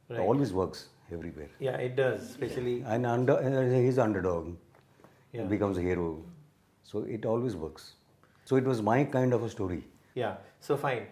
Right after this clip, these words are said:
Speaker 1: So you said about it, but it was a tough role for Hrithik again.
Speaker 2: Yeah.
Speaker 1: Uh, how
Speaker 2: See,
Speaker 1: did he
Speaker 2: I,
Speaker 1: go
Speaker 2: I,
Speaker 1: about it?
Speaker 2: see,
Speaker 1: What
Speaker 2: I,
Speaker 1: did
Speaker 2: why,
Speaker 1: you do?
Speaker 2: you know why I always take a subject where, uh, I am also challenged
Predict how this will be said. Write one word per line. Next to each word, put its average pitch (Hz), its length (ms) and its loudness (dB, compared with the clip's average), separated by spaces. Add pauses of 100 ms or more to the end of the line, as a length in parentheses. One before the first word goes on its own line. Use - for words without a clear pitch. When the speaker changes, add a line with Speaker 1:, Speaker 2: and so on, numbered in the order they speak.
(160)
Speaker 1:
So 135 480 0
you 143 200 -2
said 143 220 0
about 139 320 4
it, 123 140 -2
but 127 220 2
it 135 80 -2
was 139 160 4
a 139 60 0
tough 143 260 0
role 127 180 2
for 123 160 0
Hrithik 104 280 -4
again. 104 280 -6 (380)
Speaker 2:
Yeah. 87 160 2
Speaker 1:
Uh, 113 400 -2 (300)
how 139 140 8
Speaker 2:
See, 165 100 6
Speaker 1:
did 156 80 8
he - 40 10
Speaker 2:
I, 131 80 12
Speaker 1:
go 143 80 12
Speaker 2:
I, 127 140 10
Speaker 1:
about 151 160 8
it? 127 140 2
Speaker 2:
see, 139 120 0
Speaker 1:
What 107 180 6
Speaker 2:
I, 113 100 4
Speaker 1:
did - 260 -8
Speaker 2:
why, 117 240 2
Speaker 1:
you 131 80 2
do? 120 220 2 (140)
Speaker 2:
you 113 60 -6
know 131 140 -2
why 117 180 2 (200)
I 104 380 -2
always 110 400 -2 (200)
take 107 260 -4
a 104 100 -2
subject 95 520 -10
where, 95 360 -8 (880)
uh, 85 400 -8 (260)
I 92 260 -2
am 123 120 0
also - 160 -4
challenged 110 520 -6